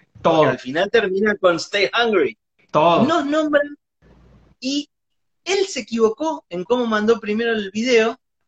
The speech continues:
Speaker 2: se lo dijimos y subsanó su error y lo volvió a mandar.
Speaker 1: Sí. Previo
Speaker 2: Estamos
Speaker 1: a
Speaker 2: hablando de
Speaker 1: esa,
Speaker 2: muchos puntos.
Speaker 1: previo a esa subsanación, estábamos vos y yo golpeándonos las cabezas contra el piso, ¿no? Porque no, no podíamos más de la ansiedad.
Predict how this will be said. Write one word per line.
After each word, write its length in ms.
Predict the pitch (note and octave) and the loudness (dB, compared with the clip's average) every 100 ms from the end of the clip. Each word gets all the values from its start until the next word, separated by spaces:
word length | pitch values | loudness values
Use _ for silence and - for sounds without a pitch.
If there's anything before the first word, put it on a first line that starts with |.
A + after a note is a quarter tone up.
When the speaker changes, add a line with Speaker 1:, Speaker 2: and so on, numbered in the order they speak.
| _ _ _ | _ _ _
Speaker 2:
se 240 | _ - D#3 | _ -6 0
lo 100 | E3 | 0
dijimos 580 | G3 - C#4 C#4 C#4 - | 0 -4 -2 -2 -2 -4
y 120 | A3 | -8
subsanó 580 | - B3 A3 A#3 A#3+ D#4+ | -4 -6 -6 -6 -4 -4
su 160 | E4+ B3 | 0 2
error 220 | B3+ D4+ | 2 0
y 100 | A#3+ | 0
lo 120 | A#3 A3 | 2 6
volvió 260 | A3+ C#4+ | 6 4
a 20 | D4 | 0
mandar. 400 | B3 C#4+ F#3 - _ _ _ | 0 2 0 -4 _ _ _
Speaker 1:
Sí. 500 | - D3 C3 - _ _ - | -6 -2 -2 -4 _ _ -4
Previo 340 | F3+ A3+ C4 A#3+ | 2 4 4 2
Speaker 2:
Estamos 100 | F#3+ | 2
Speaker 1:
a 80 | |
Speaker 2:
hablando 260 | F#3 G3+ G3+ | 4 4 2
de 60 | D4+ | 2
Speaker 1:
esa, 140 | F#3+ | 0
Speaker 2:
muchos 80 | E3+ - | -2 -4
puntos. 360 | D4+ B3 C#4+ | -6 -6 -4
Speaker 1:
previo 320 | - A3+ A#3+ A3+ | -2 0 -2 -2
a 40 | A3+ | 0
esa 380 | A3 A3+ F3 - | 2 0 -2 -6
subsanación, 1000 | - F#3 - F#3 F3+ E3+ G#3+ G3+ G#3+ A3+ - _ _ - | -4 -4 -2 -2 -2 -2 2 4 4 0 -10 _ _ -6
estábamos 440 | D3+ F#3+ G3 E3+ | -2 2 2 2
vos 220 | F#3 G3+ | 2 0
y 60 | F#3+ | 0
yo 180 | F3+ F#3 | 0 2
golpeándonos 580 | F3+ D#3+ F3 F3+ F3 E3 | 2 2 0 0 0 0
las 160 | C#3 | -2
cabezas 420 | - D#3 E3 F3 | 0 0 0 -2
contra 220 | D3+ C3+ C3 | -2 -2 -2
el 60 | |
piso, 320 | F3+ C#3+ A#2+ | -2 -4 -4
¿no? 180 | B2 D3+ | -2 0
Porque 240 | C#3 C3+ C#3+ | 0 -2 -4
no, 200 | D3+ C3 | -4 -4
no 240 | C#3+ D3 | -6 -2
podíamos 400 | E3 E3 E3+ D3+ | -2 0 0 -2
más 300 | D3 E3 E3 | 0 0 0
de 80 | E3 | 0
la 80 | D3 | -2
ansiedad. 680 | C#3 E3 E3+ E3 F3 - | -2 -2 0 0 -2 -6